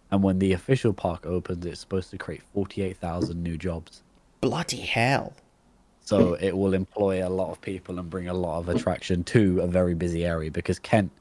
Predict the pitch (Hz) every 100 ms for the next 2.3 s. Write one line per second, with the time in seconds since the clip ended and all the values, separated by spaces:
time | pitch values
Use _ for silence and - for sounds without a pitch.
0 | _ _ _ _ - - 92 80 87 82
1 | - 87 85 82 80 87 82 82 80 -
2 | 85 76 71